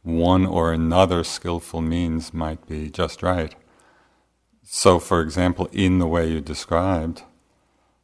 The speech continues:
that trusting and letting go and simply settling back into the breath in that way seems to allow you to connect with the breath.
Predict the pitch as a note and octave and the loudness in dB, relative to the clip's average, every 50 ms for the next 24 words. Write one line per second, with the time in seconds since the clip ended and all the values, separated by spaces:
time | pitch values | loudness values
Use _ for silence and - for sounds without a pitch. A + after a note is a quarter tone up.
0 | _ _ _ _ _ _ _ _ - - _ - F2+ D#2+ - - - - - - | _ _ _ _ _ _ _ _ -20 -6 _ 0 0 0 0 -4 -6 -2 4 6
1 | G2+ G2+ G2 - - - - E2 C#2+ C2 D2 D#2 - - - _ - - - _ | 6 6 6 4 -2 -4 -4 -4 -6 -6 -10 -12 -14 -14 -18 _ -20 -20 -20 _
2 | _ _ _ _ _ _ _ _ _ _ _ _ _ _ _ _ _ _ _ _ | _ _ _ _ _ _ _ _ _ _ _ _ _ _ _ _ _ _ _ _
3 | _ - F2 E2+ E2+ F2 E2+ E2 D#2+ E2 D#2+ D#2+ E2+ F2 F2+ E2+ D#2+ - - E2+ | _ -4 -2 0 2 2 2 2 2 0 0 2 4 4 4 4 0 -2 -6 -6
4 | D2+ D2+ E2 - - _ _ _ _ _ _ _ _ - - - _ _ _ _ | -6 -6 -8 -8 -10 _ _ _ _ _ _ _ _ -20 -20 -20 _ _ _ _
5 | _ _ _ _ _ _ _ _ _ - - - - G2+ D#2 D#2+ E2 E2 D#2 F2 | _ _ _ _ _ _ _ _ _ -12 0 4 4 4 4 4 2 2 4 4
6 | F2 E2+ E2+ - E2+ D#2+ D#2+ E2 D2 D2 C2+ E2 E2 D#2 - E2 D#2 D2+ D#2 D#2 | 4 2 2 0 -4 -4 -4 -6 -6 -4 -2 0 0 0 0 -2 -4 -2 -2 0
7 | E2+ F#2+ F#2+ F2+ - - - - E2 D#2+ D#2+ E2 D#2 - - - - _ _ _ | 2 2 2 2 0 -4 -4 -2 -2 -2 -2 -2 -4 -4 -8 -14 -18 _ _ _
8 | _ _ _ _ _ - - - E2+ E2+ D#2+ E2 E2 D#2+ D#2 D#2+ D#2+ - - D2+ | _ _ _ _ _ -16 -10 -6 -4 -2 0 2 2 2 2 0 -2 -4 -6 -8
9 | - - E2 D#2+ D#2 D#2 D2+ D2 - - - D2+ C2+ - C#2+ D2+ F2+ G2 F#2+ F2 | -10 -10 -8 -6 -6 -6 -6 -8 -10 -14 -18 -16 -14 -12 -6 -2 0 0 0 -2
10 | - - | -4 -10